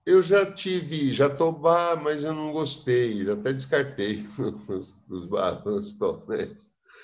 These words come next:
Porque, né, madeira brasileira,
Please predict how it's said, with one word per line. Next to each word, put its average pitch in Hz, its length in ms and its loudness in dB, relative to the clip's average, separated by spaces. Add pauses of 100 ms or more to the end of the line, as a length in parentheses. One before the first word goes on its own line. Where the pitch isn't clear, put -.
(220)
Porque, 139 1080 0
né, 131 180 2
madeira 135 440 0
brasileira, 110 920 0